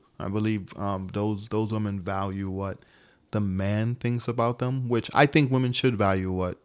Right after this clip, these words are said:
the man who loves you, who truly is invested in you,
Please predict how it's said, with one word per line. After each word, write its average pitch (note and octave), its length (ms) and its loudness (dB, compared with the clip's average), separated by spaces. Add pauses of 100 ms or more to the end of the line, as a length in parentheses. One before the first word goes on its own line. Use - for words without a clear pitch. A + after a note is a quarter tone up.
the G#2 120 -2
man F#2+ 320 -2
who G2+ 200 -2
loves F#2 600 0
you, F#2 240 -8 (100)
who A2 120 -4
truly A2 400 -2
is G2 120 0
invested F#2 520 -4
in A#2+ 120 -2
you, C3+ 220 -2